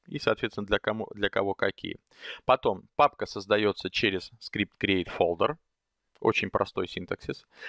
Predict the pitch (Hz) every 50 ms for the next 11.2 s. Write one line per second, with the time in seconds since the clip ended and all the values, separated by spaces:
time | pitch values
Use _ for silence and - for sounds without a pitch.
0 | - - - - - 139 135 - 160 117 - - - 117 107 - - 104 101 101
1 | 95 101 92 _ - 107 104 - - - 98 85 - _ - 131 156 175 _ _
2 | _ _ _ _ _ _ _ _ _ _ _ _ _ _ _ _ _ _ _ -
3 | - 139 - - 123 110 107 107 - - 110 - 123 117 110 - - 104 - -
4 | 107 107 110 113 113 110 101 95 92 95 101 98 - - - 101 98 92 90 -
5 | - 98 92 90 90 90 107 135 170 190 _ _ _ _ _ _ _ _ _ _
6 | _ _ _ _ _ _ _ _ _ _ _ - - - 139 - 131 - 139 135
7 | - - 147 143 139 135 131 135 - - 196 196 180 160 151 127 110 104 101 107
8 | 107 120 139 147 135 - - 101 98 90 101 95 - - - 131 131 113 101 98
9 | 92 98 104 - - 101 95 95 87 - 92 90 90 - - - - - - -
10 | _ - _ _ _ _ _ _ - - - - - - - - 104 104 101 101
11 | 101 101 98